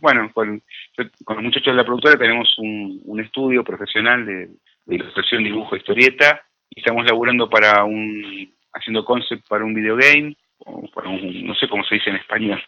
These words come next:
jueguito electrónico, se decía en mi época, pero quedó medio,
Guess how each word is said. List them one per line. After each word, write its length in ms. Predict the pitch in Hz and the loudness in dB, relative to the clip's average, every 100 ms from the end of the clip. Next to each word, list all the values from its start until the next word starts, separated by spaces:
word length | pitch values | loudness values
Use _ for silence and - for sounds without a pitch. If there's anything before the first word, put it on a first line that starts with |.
| _ | _
jueguito 280 | 98 117 120 | -4 0 2
electrónico, 580 | 107 - 131 120 101 95 | 0 2 2 2 -6 -6
se 80 | |
decía 220 | 98 107 104 | -6 -4 -2
en 60 | |
mi 100 | 110 | -2
época, 260 | 123 113 101 | -2 -2 -2
pero 200 | 95 92 | -2 -2
quedó 200 | 98 107 | 2 2
medio, 440 | 110 113 104 90 | 2 4 2 0